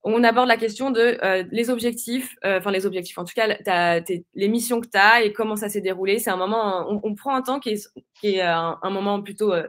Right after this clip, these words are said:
sympathique, en tout cas pour vraiment, euh, aider le, le, le, le, le direct report à, à, à faire, euh, à avoir la big picture sur ce qu'il a fait ces derniers temps. Euh, et en fait, deux, trois semaines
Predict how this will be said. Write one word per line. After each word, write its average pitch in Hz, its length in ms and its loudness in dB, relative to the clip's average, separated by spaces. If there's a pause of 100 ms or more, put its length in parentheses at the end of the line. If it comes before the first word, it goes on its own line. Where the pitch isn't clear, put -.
sympathique, 220 560 -2
en 208 80 -8
tout - 80 -18
cas 262 120 0
pour 220 140 -8
vraiment, 208 400 0
euh, 160 220 -2 (680)
aider 254 300 2
le, 214 340 4
le, 196 160 -2 (100)
le, 185 320 -2
le, 175 160 -4
le 175 100 -4
direct 190 360 -4
report 226 340 0
à, 160 800 0
à, 156 40 -6 (300)
à 170 120 -4
faire, 214 240 -2
euh, 165 300 -2
à 160 80 0
avoir 202 200 0
la 175 100 2
big 208 160 -8
picture 240 320 -8
sur 214 100 -14
ce - 60 -14
qu'il 208 140 -6
a 180 60 -2
fait 214 120 -8
ces 208 100 -8
derniers 175 240 -6
temps. 190 160 -8 (1160)
Euh, 226 840 4 (220)
et 302 320 2
en 233 100 -2
fait, 247 320 -2 (600)
deux, 226 180 -4
trois 311 200 -2
semaines 302 300 -2